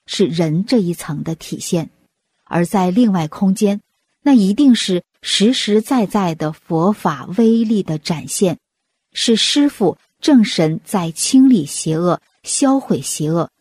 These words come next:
是大法镇邪灭乱、法正乾坤的真实展现。我作为明慧网的一员，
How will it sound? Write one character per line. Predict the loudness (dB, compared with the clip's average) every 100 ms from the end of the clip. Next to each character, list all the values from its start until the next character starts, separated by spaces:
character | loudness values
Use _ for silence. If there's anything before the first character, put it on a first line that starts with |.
| _ _
是 | -6 -2
大 | 0 -2 -4
法 | -4 -6 -6 -12
镇 | 0 2 2
邪 | 0 -4 -2 0
灭 | 4 4 2
乱、 | 2 0 -2 _ _
法 | -6 -6 -4 -10
正 | -2 0 0
乾 | -4 -4 -2 -2
坤 | -2 2 4 2
的 | -2
真 | -4 0 2 2
实 | -2 -6 -8
展 | -4 -6 -6
现。 | -8 -4 -6 -8 _ _ _ _ _ -6
我 | 0 2 2
作 | 2 2
为 | 4 2 2
明 | 0 2
慧 | 2 2
网 | 2 -4
的 | -6
一 | -2 0 2
员， | 0 -4